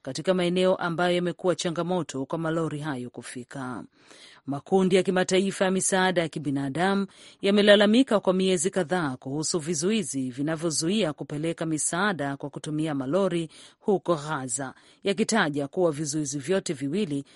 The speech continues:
vimecheleweshwa na jeshi la Israel na kutokuwa na njia salama ya kufikia maeneo kama vile kaskazini mwa Gaza kutokana na uharibifu wa vita. Watu tisa, akiwemo mtoto mchanga, wamefariki baada ya boti yao kuzama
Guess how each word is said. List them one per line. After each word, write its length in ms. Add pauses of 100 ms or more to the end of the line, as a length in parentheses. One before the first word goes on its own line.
(180)
vimecheleweshwa 880
na 100
jeshi 340
la 180
Israel 600
na 140
kutokuwa 480
na 100
njia 260
salama 580 (340)
ya 120
kufikia 460
maeneo 480
kama 240
vile 300
kaskazini 640
mwa 160
Gaza 500 (260)
kutokana 640
na 100
uharibifu 960
wa 80
vita. 720 (2000)
Watu 380
tisa, 380
akiwemo 400
mtoto 380
mchanga, 480
wamefariki 680
baada 360
ya 80
boti 360
yao 220
kuzama 640